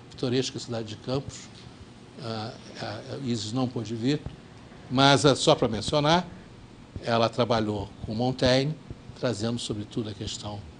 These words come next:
da solidão, ah, que é um tema que ela tá discutindo e explorando, né?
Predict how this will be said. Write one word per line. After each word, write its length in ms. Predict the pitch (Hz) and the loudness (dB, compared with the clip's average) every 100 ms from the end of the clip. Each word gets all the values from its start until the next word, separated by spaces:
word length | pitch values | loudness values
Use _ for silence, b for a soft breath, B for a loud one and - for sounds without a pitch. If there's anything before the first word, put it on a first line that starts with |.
| - - - - | -14 -12 -12 -6
da 200 | - 131 | 4 4
solidão, 560 | - 127 104 98 110 120 - - - - - - - - - | 4 0 -4 -6 -6 -8 -12 -18 -18 -20 -20 -20 -20 -18 -6
ah, 260 | 117 110 104 | -2 -2 -4
que 140 | - 120 | -2 0
é 40 | |
um 80 | 117 | 0
tema 480 | 117 117 113 117 123 - - - - - | 0 0 2 0 -2 -8 -18 -20 -20 -4
que 100 | 123 | -2
ela 180 | 110 107 | -2 -4
tá 280 | - 104 - - | -2 -2 -4 -8
discutindo 760 | - - 123 - 120 113 107 107 - - - - - | -10 -4 -4 -2 -2 -2 -4 -8 -14 -20 -20 -18 -12
e 140 | - - 127 | -12 -6 -4
explorando, 800 | 117 - 127 110 101 95 90 - - - - - - - - - - - | -2 -2 2 2 2 -2 -6 -10 -16 -20 -20 -20 -20 -20 -20 -20 -20 -12
né? 240 | 104 117 | -6 -6